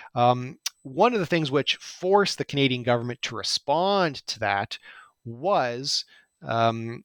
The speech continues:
the, the, the, the Inuit, Inuit organizations, uh, saying,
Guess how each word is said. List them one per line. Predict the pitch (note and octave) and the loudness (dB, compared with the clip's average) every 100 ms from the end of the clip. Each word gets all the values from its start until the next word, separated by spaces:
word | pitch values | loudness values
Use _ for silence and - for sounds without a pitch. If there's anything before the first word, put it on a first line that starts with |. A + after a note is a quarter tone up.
| A#2+ | -4
the, | A#2 A2+ A2 A2 | 0 0 0 -2
the, | A2+ | -6
the, | A2 A2+ - - A#2+ - _ _ | -4 -8 -8 -12 -14 -20 _ _
the | A#2 C#3 | 4 4
Inuit, | A#3 G3 A#2+ - - - - _ _ _ _ _ _ _ - | 4 0 -2 -6 -10 -10 -12 _ _ _ _ _ _ _ 2
Inuit | F#3+ A3+ D#3 | 4 4 2
organizations, | C#3 B2 A#2+ G#2+ G#2+ G2+ - G2+ G#2 - - - _ _ - | 0 0 -2 -2 -2 -4 -6 -6 -8 -10 -16 -20 _ _ -6
uh, | G#2 | -4
saying, | F#2+ - - F#3+ D3+ G2+ - | -2 -4 0 2 2 -2 -10